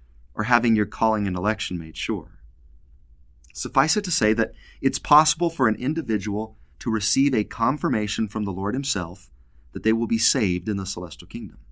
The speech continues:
That basically, they've proved themselves. They've passed the test. They've demonstrated through their actions, through their commitment, through their faith, that they're just not ever going to abandon God's straight and narrow path.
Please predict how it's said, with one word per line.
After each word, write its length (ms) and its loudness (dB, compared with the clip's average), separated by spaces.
That 120 -18
basically, 580 2
they've 260 2
proved 380 2
themselves. 680 -4
They've 160 -12
passed 360 -4
the 80 -6
test. 560 -12
They've 180 -2
demonstrated 640 0
through 160 -6
their 120 -4
actions, 440 -8
through 140 4
their 100 2
commitment, 500 -4
through 140 -2
their 100 -2
faith, 600 -2
that 100 -10
they're 140 4
just 440 0
not 380 4
ever 240 4
going 280 4
to 160 0
abandon 540 0
God's 400 6
straight 360 0
and 100 -2
narrow 220 -2
path. 400 -8